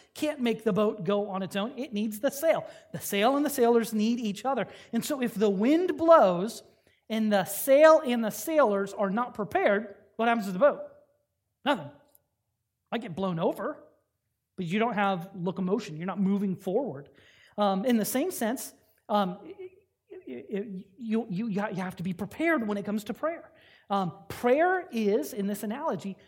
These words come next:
the sail that we hoist to, um, garnish the power, the wind of the Spirit.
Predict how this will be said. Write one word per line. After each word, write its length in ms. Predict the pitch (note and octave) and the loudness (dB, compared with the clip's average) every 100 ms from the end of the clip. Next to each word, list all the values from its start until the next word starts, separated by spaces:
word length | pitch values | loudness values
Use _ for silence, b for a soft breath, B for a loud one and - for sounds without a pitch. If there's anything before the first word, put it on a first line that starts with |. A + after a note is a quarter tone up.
| b | b
the 220 | D#3+ G#3 G#3 | -4 -2 -2
sail 580 | - - B3+ C4+ D4+ G3+ | -4 -2 2 4 2 0
that 180 | A3 A3 | -4 -2
we 360 | G3 G3 G3 b b b _ | -6 -6 -8 b b b _
hoist 760 | - C4 A#3 F3 G#3 - - _ _ _ _ _ | -10 -4 -2 -2 -6 -12 -18 _ _ _ _ _
to, 400 | - G#3+ G3 F#3+ G#3 | -6 -2 -2 -4 -6
um, 340 | F#3 F3 D#3+ - _ _ _ - _ _ _ _ - - E3+ | -4 -4 -6 -12 _ _ _ -20 _ _ _ _ -20 -14 -10
garnish 600 | B2+ F#3+ A3 F3 - - G#3 | -4 -2 -2 -4 -8 -12 -8
the 320 | E3 E3+ D#3+ - _ _ _ _ | -4 -4 -4 -10 _ _ _ _
power, 520 | - - B3 G#3 E3 | -16 -4 0 0 0
the 140 | E3 E3 | -4 -6
wind 580 | D#3 C#4 A#3 F3 A#3 - _ _ _ _ | -4 -4 -2 -2 -4 -8 _ _ _ _
of 280 | F#3 G3+ F#3+ | -4 -4 0
the 200 | A3 B3 | 0 0
Spirit. 640 | B3 - - D#4 E4+ - | -4 -14 -8 -6 -6 -8